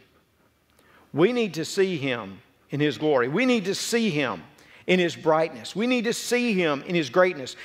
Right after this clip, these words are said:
Especially when all this stuff's going on around us right now, we need to catch a new vision of who he is. I'm afraid that some of us in our churches, we've lost this ability to see God in his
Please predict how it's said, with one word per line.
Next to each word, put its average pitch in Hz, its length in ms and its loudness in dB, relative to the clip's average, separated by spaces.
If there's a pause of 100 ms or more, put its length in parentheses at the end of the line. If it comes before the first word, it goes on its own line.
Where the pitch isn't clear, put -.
(120)
Especially 285 440 0
when 220 100 2
all 233 180 4
this 208 140 2
stuff's 233 300 -2
going 226 240 2
on 226 180 2
around 214 400 2
us 254 140 -2
right 247 200 2
now, 247 200 -2 (240)
we 269 280 2
need 269 220 -2
to 214 100 -4
catch 240 380 2
a 190 120 0
new 214 320 -4
vision 214 460 2 (600)
of 165 160 0
who 220 240 -2
he 196 240 -4 (240)
is. - 720 -10 (800)
I'm 214 160 2
afraid 190 420 0
that 165 140 -8
some 202 200 -4
of 180 120 -2
us 180 200 2
in 180 80 -2
our 156 120 0
churches, 165 420 -6
we've 143 220 -6
lost 147 600 -2 (520)
this 170 200 0
ability 156 560 2
to 117 100 -10
see 185 300 -6
God 127 480 0
in 180 200 -4
his 143 600 -6